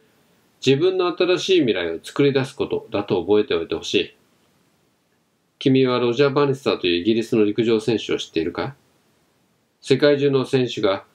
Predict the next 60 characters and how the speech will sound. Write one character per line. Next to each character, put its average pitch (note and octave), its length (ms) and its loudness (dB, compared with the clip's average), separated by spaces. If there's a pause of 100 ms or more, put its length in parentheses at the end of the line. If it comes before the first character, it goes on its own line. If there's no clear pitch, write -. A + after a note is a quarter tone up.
(380)
一 - 240 0
マ C3+ 160 2
イ G2+ 60 0
ル、 E2+ 200 -6
千 A#2+ 280 0
六 F#2+ 160 -2
百 F2+ 240 -4
九 B2+ 180 4
メ B2 160 0
ー A2+ 40 -8
ト G#2 100 2
ル F#2 100 -2
を F2 60 2
四 C#3+ 240 2
分 A#2+ 180 -2
で F2+ 100 -4
切 - 140 -2
る G#2+ 100 2
の F2+ 80 -2
は D#2+ 80 -6
誰 A2+ 220 -2
に D3 120 0
も C#3 100 2
不 C#3 80 -10
可 D#3+ 120 0
能 A#2+ 160 2
だ F#2 120 -4
と - 100 -12
考 A2+ 200 -2 (120)
え G#2 80 2
ら G#2 100 0
れ F#2+ 80 -2
て - 120 -12
い F#2 40 -8
る F2 80 -12
時 E2+ 260 -8
代、 E2+ 180 -2 (600)
千 C#3+ 240 2
九 B2+ 100 -4
百 A2 160 -4
五 A2 140 4
十 A2+ 180 -2
四 A2 140 2
年 G#2+ 160 2
に G#2 120 -2
人 C3+ 220 0
類 C3 140 2
で G2 80 -2
初 G2 240 -2
め G2+ 120 2
て F#3+ 280 -2 (140)
一 A2 280 -2
マ C3 180 2
イ G#2 60 2
ル F#2+ 80 -4
四 A2 240 0
分 F2+ 180 -2
を D#2+ 60 -4
切 - 160 -4
り、 G2 240 -4